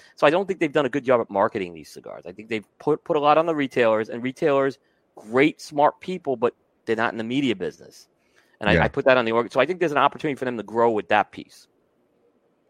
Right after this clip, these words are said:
Speaker 1: C R A is,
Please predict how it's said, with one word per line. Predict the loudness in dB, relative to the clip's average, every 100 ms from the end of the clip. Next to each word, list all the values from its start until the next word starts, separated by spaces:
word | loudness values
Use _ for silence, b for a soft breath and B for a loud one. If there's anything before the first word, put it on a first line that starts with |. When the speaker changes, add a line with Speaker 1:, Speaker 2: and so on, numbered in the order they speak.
| _ _ _ b b b b
Speaker 1:
C | -18 -10 -2 2
R | 4 4
A | 4 0
is, | -2 2 2 2 0 -2 -8 -20